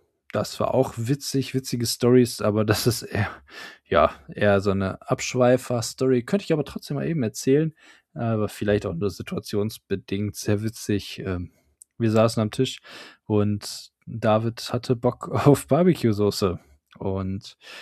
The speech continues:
Barbecue-Soße war fast leer, darum musste ein Löffel geholt werden. David steht also auf und will einen Löffel holen. Macht den Barbecue aber nicht ganz zu. <laughs> Ja, ein anderer Mitspieler dachte sich,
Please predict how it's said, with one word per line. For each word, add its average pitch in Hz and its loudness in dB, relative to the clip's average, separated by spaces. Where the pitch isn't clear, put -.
Barbecue-Soße 123 2
war 113 8
fast - -6
leer, 135 2
darum 123 4
musste 120 0
ein 113 0
Löffel 139 0
geholt 101 0
werden. 120 -2
David 104 -4
steht 107 -2
also 104 0
auf 139 0
und 127 0
will 123 0
einen 139 2
Löffel 131 2
holen. 98 -2
Macht - 0
den 110 0
Barbecue 127 4
aber 123 4
nicht 123 2
ganz 123 2
zu. 233 6
<laughs> 147 6
Ja, 110 2
ein 110 2
anderer 117 4
Mitspieler 123 2
dachte 113 2
sich, 120 -4